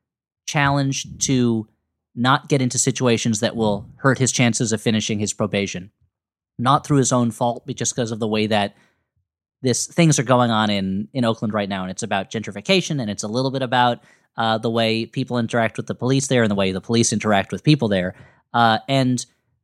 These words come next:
something about this movie, the trailer makes it look like it's super intense. Like, the trailer makes it look like it's a movie about a police shooting that starts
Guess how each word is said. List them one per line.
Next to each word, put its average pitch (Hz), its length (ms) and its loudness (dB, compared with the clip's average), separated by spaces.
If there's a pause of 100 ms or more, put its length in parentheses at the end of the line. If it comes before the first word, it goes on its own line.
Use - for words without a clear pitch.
something 226 280 2
about 214 120 4
this 170 140 -2
movie, 160 120 2
the 123 100 -2
trailer 175 460 2
makes 156 260 -2
it 113 80 -4
look 127 200 -6
like 117 200 -2
it's - 140 -6
super 139 420 2
intense. 110 640 -2
Like, 135 140 -2
the 147 60 0
trailer 190 340 4
makes 156 220 0
it 127 40 -8
look 139 160 -4
like 123 240 0
it's 127 180 -6
a 120 40 -2
movie 117 300 0
about 104 380 0 (340)
a - 80 -4
police 123 440 0
shooting 110 480 2
that 101 220 -4
starts - 520 0